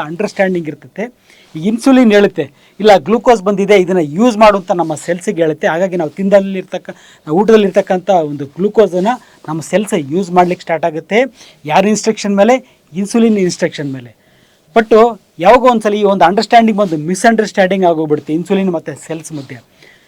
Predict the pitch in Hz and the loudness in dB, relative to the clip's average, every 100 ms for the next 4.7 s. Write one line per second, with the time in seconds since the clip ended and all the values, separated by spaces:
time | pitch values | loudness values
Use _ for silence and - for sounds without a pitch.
0 | _ _ 143 190 180 160 151 202 220 220 | _ _ -2 2 2 0 -2 -2 -2 -2
1 | 208 185 139 165 202 202 214 185 175 160 | 0 0 -2 -4 -4 -2 -2 -2 -2 -6
2 | 151 135 - 190 180 147 147 226 220 202 | -6 -10 -8 -10 -10 -4 4 6 6 0
3 | - 147 160 156 160 147 143 139 143 139 | -4 -2 -2 -2 -4 -4 -6 -8 -8 -10
4 | 143 - 139 139 139 135 | -16 -20 -12 -8 -8 -12